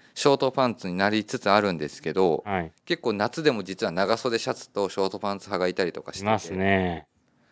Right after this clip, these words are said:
Speaker 1: 僕はもう、長袖シャツとショートパンツ派で、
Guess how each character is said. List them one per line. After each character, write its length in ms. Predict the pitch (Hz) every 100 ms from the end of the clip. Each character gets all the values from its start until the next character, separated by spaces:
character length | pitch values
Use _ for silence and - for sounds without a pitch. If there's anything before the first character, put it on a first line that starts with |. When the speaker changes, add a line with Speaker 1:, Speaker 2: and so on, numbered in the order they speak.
| _
Speaker 1:
僕 300 | 85 - 135
は 140 | 135
も 420 | 131 123 92 78 - _ _ _ _ -
う、 40 |
長 220 | 95 101
袖 240 | 104 107 101
シ 120 | -
ャ 60 | 104
ツ 120 | -
と 120 | 120
シ 100 | -
ョ 80 | 98
ー 20 |
ト 120 | 95
パ 160 | 95 101
ン 100 | 98
ツ 160 | - 92
派 200 | 98 104
で、 360 | 165 87 -